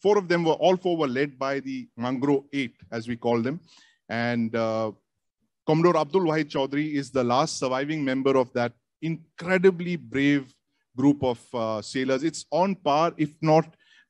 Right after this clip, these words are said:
bigger than what the R I N mutineers did in nineteen forty-six, because let's face it, all of them risked not only their own lives, but their families as well. If they had been captured, it, it was certain death for them.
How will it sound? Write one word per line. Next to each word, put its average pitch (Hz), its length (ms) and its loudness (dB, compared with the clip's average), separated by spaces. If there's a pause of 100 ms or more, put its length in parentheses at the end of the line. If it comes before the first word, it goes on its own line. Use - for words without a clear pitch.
(140)
bigger 180 320 4
than 156 440 -2
what 139 280 2
the 135 260 4
R 127 180 2
I 151 140 4
N 147 200 2
mutineers 143 540 2
did 135 220 0
in 127 80 -2
nineteen 120 340 0
forty-six, 127 600 -4
because 143 320 -4 (640)
let's 190 160 2
face 233 200 4
it, 160 120 2 (180)
all 233 240 6
of 233 160 0
them 196 380 0
risked 185 380 0
not 131 240 -4
only 190 200 -2
their 143 300 -2
own 180 220 6
lives, 165 600 -2
but 139 180 -2
their 135 140 -2
families 131 540 0
as 110 180 -8
well. 101 140 -8
If 110 100 -14
they 143 80 -2
had 139 80 -6
been 147 220 0 (100)
captured, 214 480 -4 (160)
it, 131 120 -16 (260)
it 123 100 -8
was 151 120 -2
certain 175 460 2
death 120 300 -6
for 170 80 -4
them. 208 220 -4